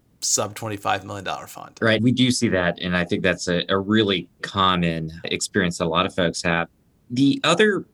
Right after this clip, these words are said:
Speaker 2: thing that, you know, I really wanted to dig in, you mentioned this great story about Mike simplifying the story, and you, you said that's when it,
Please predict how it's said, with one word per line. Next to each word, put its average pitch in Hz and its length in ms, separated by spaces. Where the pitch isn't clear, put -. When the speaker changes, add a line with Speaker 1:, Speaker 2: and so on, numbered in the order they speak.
Speaker 2:
thing 110 300
that, 101 260
you 110 80
know, 104 80
I 95 60
really 107 280
wanted 95 200
to 80 100
dig 87 220
in, 85 200
you 87 80
mentioned 90 540
this 90 160
great 90 260
story 90 280
about 82 260
Mike 85 340
simplifying 85 640
the 80 80
story, 87 560
and 85 160
you, 85 240
you 92 160
said 82 300
that's 87 320
when 90 160
it, 76 120